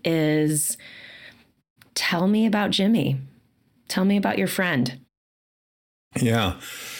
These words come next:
Speaker 2: Well, the measure of a man, you know, there's a lot of ways to think, consider that. And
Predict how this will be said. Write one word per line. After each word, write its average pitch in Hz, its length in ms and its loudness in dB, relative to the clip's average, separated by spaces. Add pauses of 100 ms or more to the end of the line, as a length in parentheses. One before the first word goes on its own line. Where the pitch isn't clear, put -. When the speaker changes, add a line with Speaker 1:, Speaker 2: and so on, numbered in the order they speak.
(600)
Speaker 2:
Well, 131 360 2 (1500)
the 107 80 -2
measure 110 440 2
of 104 100 0
a 104 60 0
man, 98 540 0 (600)
you 95 60 0
know, 92 240 -2 (1120)
there's 104 180 0
a 107 40 2
lot 107 180 2
of 104 60 2
ways 110 260 2
to - 100 -2
think, 110 220 -2
consider 110 460 0
that. 98 280 2
And 92 400 0